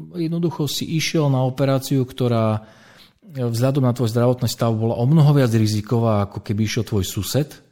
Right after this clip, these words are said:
a ty nemáš problémy so zrakom preto, lebo ten lekár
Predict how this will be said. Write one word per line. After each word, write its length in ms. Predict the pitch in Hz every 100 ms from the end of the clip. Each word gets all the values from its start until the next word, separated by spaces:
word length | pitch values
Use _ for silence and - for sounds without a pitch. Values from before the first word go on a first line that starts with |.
| _ _ _ -
a 320 | 98 98 95 - _ _ -
ty 240 | 123 123 -
nemáš 320 | - 175 170
problémy 400 | - 131 117 113
so 160 | 107 107
zrakom 320 | 110 107 113
preto, 320 | 104 110 107
lebo 320 | 104 101 98 98
ten 160 | 101
lekár 320 | 101 104 107